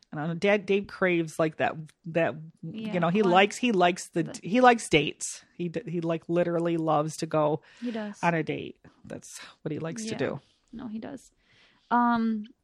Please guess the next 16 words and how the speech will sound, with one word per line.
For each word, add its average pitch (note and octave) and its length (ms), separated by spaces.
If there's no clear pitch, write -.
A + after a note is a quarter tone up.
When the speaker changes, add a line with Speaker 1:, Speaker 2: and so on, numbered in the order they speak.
Speaker 2:
okay, A#3+ 160
then A#3+ 240
I B3 140
wanted B3 380
to B3+ 80
talk A3+ 340
about, G#3+ 840
so A#3 520
we've A3+ 160
been D4 160
going B3 360
to A#3+ 280
Holiday A3 380
Inn G#3+ 500
Club A3+ 260
Vacations G#3+ 560